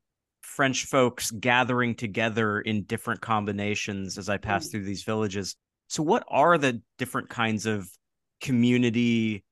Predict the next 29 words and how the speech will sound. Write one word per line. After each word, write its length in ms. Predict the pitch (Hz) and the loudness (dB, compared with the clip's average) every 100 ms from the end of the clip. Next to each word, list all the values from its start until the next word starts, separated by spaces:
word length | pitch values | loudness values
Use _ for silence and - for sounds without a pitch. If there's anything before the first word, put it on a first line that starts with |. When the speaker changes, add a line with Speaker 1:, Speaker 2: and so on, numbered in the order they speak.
| _ | _
Speaker 1:
associations, 1300 | 113 - 120 - 117 123 135 - 127 123 120 110 - - | -8 -4 -4 0 2 4 2 0 -2 -2 -2 -4 -6 -4
activities, 1000 | 110 - 139 120 117 117 113 113 101 - | -6 -4 -4 -2 0 0 2 0 -2 -8
traditions 1040 | - 113 87 117 - - 110 104 101 - | -8 -10 -6 -4 -2 -2 -2 -2 -6 -6
that 220 | 110 110 | -4 -4
you 140 | 107 110 | -2 -2
were 160 | 107 | -2
privy 360 | 104 123 113 107 | -4 -6 -4 -6
to? 300 | - 92 90 _ _ _ _ _ _ | -6 -12 -12 _ _ _ _ _ _
Speaker 2:
Well, 340 | - 208 196 180 | 2 2 2 -2
I 120 | 175 185 - | -4 -4 -2
think 260 | - 453 - _ | -2 -2 -12 _
one 200 | 170 196 | -4 -2
of 160 | 202 165 | -2 -6
the 80 | 165 | -12
things 480 | - 175 160 170 185 | -2 0 0 -2 -4
about 400 | 180 170 160 - _ _ _ _ | -2 0 0 -4 _ _ _ _
rural 600 | 175 175 254 254 180 127 | -6 2 2 2 0 -2
French 480 | 127 - 135 - - - | -4 -6 -4 -6 -12 -6
people, 300 | 226 - 170 | -4 0 2
I 140 | 180 | 2
don't 300 | 180 185 - | 2 -4 -6
know 240 | 170 170 160 | -4 -2 -2
about 380 | 147 147 - - | -4 -8 -10 -10
city 360 | - 143 135 - | -10 -10 -12 -6
French 320 | 127 - - - | -6 -6 -12 -8
people 580 | 143 - 147 143 143 - _ | -8 -4 -4 -4 -6 -12 _
that 160 | 156 - | -4 -2
much, 440 | 160 151 - - - | -4 -4 -6 -12 -4
but 220 | 180 175 | 0 0